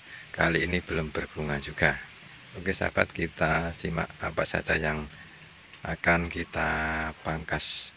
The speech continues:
pada tabu lampot yang rimbun ini. Oke, kita mulai sahabat dari bawah.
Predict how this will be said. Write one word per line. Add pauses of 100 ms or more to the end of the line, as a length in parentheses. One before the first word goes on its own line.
(280)
pada
tabu
lampot
yang (640)
rimbun
ini. (3500)
Oke,
kita
mulai
sahabat
dari (1800)
bawah.